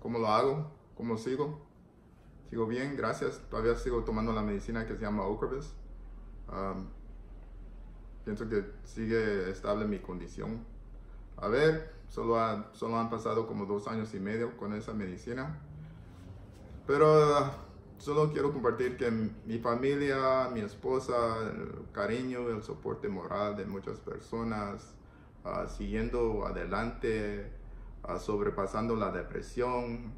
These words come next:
ah, teniendo mi fe, ah, la dedicación y el cariño para estar ahí, para mi familia, para mis hijas, todo eso me ayuda.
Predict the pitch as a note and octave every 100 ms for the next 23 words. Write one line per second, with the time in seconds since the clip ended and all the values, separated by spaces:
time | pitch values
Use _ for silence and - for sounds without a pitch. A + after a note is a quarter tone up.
0 | - - - - - - - - - -
1 | G2 G#2+ A#2 A2+ G#2 F#2 - A#2+ B2+ B2
2 | A#2 C3+ - - - - - - - -
3 | - F2 F2+ F2 F2+ F2 F#2 F2+ F2+ F#2+
4 | G2 G2 F#2+ F2 F2+ - A#2+ B2 B2 B2
5 | F#2+ D#2+ F#2+ F#2+ B2 B2+ A#2+ A#2 - -
6 | - - - - F#2 F2+ - G#2 G#2 G#2
7 | A2+ A#2+ B2 - - - - - - -
8 | - - F#2+ F#2 F2 D#2+ G#2+ G2+ - F2
9 | G2 B2 B2+ B2 A#2+ - F#2 E2 E2+ D#2+
10 | - B2 B2+ B2+ - - - - C#3+ C#3+
11 | B2 - A2+ - G2 - - -